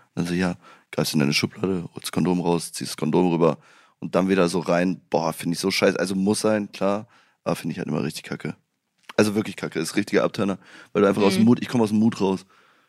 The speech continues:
Speaker 2: Ja, krass.
Speaker 1: Das ist richtig nervig, deswegen ist es ja auch so geil, wenn du so eine Partnerin hast, aber halt dann hast du irgendwann benutzt halt auch kein Kondom mehr, so wenn die irgendwas, wenn die eine Pille benutzt oder so.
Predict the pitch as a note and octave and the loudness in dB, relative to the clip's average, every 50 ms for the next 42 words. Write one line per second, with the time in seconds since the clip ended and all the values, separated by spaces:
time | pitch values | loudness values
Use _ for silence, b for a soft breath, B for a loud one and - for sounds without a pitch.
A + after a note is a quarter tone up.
0 | b b b b b _ _ _ _ - A3+ A3 G#3+ - - A#3 A3 G#3+ - - | b b b b b _ _ _ _ -8 -8 -8 -8 -6 -6 -8 -8 -6 -6 -6
1 | A2 G#2+ - - - G#2+ A2 G#2+ A2 G2 G#2+ G#2 G#2+ G#2+ - - - G2+ - - | -4 -4 -2 0 2 2 2 0 -2 -4 -2 -2 -4 -4 -6 -6 -8 -4 -2 0
2 | G#2 G2+ F#2 F#2+ G2+ F#2+ G#2+ G2 F#2 F#2+ F#2 - - F#2+ F#2+ G2 G2 G2 F#2 - | 0 0 0 -2 -2 -2 0 0 2 0 0 -2 -2 0 0 0 0 -2 -4 -4
3 | F2+ F2 - - G2+ F#2+ F#2+ F#2 F2 E2+ F#2 F#2 F2+ F2+ - F#2 F#2+ F#2+ F#2+ F#2+ | -6 -8 -4 -2 -2 0 0 0 -2 -2 -4 -6 -8 -6 -6 -6 -4 -4 -4 -4
4 | E2+ E2 - F#2 F#2 F#2 - b b b b b b b b b b - F#2+ F#2+ | -4 -4 -4 -4 -4 -4 -8 b b b b b b b b b b -6 -4 0
5 | - G2 F#2+ F#2 F#2 F#2 F2 F2 F2+ F#2+ F#2+ - - F2 - D#2 - - F2 F2 | 2 2 4 4 4 2 0 0 0 -2 -2 -2 -2 -2 -2 -2 -2 -4 -6 -4
6 | F#2+ F2+ F2 F2 E2+ F2 F2+ F2 F2 F2 F2 F2 F2+ F2+ - - F2+ F#2 - - | -4 -2 -2 -2 0 0 -2 -2 -2 -4 -6 -6 -6 -6 -6 -6 -6 -8 -10 -10
7 | - - F2 F2+ F2+ F2 E2+ E2+ - - - G2+ G2 F#2+ F#2 F#2 F#2 - - E2+ | -8 -6 -4 -2 -2 -2 -2 -4 -6 -2 -2 0 0 0 0 -2 -2 -4 -4 -4
8 | F#2 F2+ F2+ F#2 F#2+ | -2 -2 -2 -4 -4